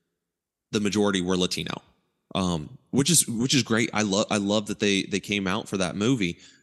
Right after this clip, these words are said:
um, and they, they really represented there. But it's like, you know, thirty, forty in a opening night at eight fifty,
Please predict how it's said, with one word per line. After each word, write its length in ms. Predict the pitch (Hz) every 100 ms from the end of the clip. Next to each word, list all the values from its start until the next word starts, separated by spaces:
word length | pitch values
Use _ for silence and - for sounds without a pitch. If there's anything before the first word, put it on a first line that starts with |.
| _ -
um, 280 | 95 90 80
and 100 | 101
they, 200 | 98 -
they 180 | 95
really 280 | 95 101 98
represented 600 | 92 92 90 85 117 131
there. 240 | 90 90 85
But 320 | 95 92 -
it's 160 | 90
like, 260 | 95 87 85
you 60 | 90
know, 220 | 90 87 _ _ _ _ -
thirty, 260 | 110 120
forty 400 | - 117 107 95
in 100 | 95
a 220 | 90 87 - -
opening 460 | 110 113 107 92 95
night 420 | 113 92 - - _ _ _ -
at 160 | 95 -
eight 220 | 117 113
fifty, 560 | - 123 - 95 92 -